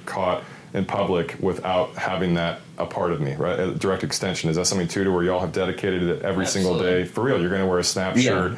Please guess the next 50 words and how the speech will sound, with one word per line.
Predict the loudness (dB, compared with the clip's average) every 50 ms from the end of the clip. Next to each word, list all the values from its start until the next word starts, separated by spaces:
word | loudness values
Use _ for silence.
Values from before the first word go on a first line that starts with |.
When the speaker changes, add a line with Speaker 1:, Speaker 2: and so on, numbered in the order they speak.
| -8 -10 -6
Speaker 3:
I | -4 -2 -2
either | 0 0
have | 0 0 0
a | 0
Snap | 0 0 0 0 0 0
shirt | 0 0 2 2 2 2
or | 2 2 2
a | 2
Snap | 2 0 0 0 0 0
hat | 0 0 0 2
on | 0 2 0 0 -2 -4 -2
twenty-four | -2 0 0 0 -2 -4 -4
seven. | -2 -4 -4 -4 -6 -8 -10 -10 -6 -4
And | -4 -2
I |
told | 0 0 0
my | 2 2
wife | 2 2 2 0
that | 0 0
when | 0
we | 2 2
Speaker 2:
Likewise. | 2 2 0
Speaker 3:
started. | 0 2 2 2 2 2
I | 0
said, | 0 0 -2
"I | 0
hope | 0 0 0 0
you | 0
like | 0 0
Snaps, | 0 0 0 0 -2 -2 -4 -4
'cause | -2 -2 0
I'm | 0 0 -2 -4 -6 -6
pretty | -4 -4 -2 0
much | 0 0 0
only | 0 0 0 0 0
gonna | -2
be | -2 -2
wearing | 0 0 0 0 0
Speaker 2:
I | -2 -2
started | -2 -2
Speaker 3:
those." | -4 -4
Speaker 2:
tossing | -4 -6 -6 -6 -8 -10 -10
a | -10
bunch | -10 -10 -10 -12
of | -10
shirts | -6 -6 -6 -6 -4 -6
out. | -6 -6 -6 -4 0
Speaker 3:
Yeah. | 0 2 2 2 0 -2 -4 -8
Speaker 2:
<laughs> | -8 -2
Speaker 1:
Really? | 0 2 2 2 0 -2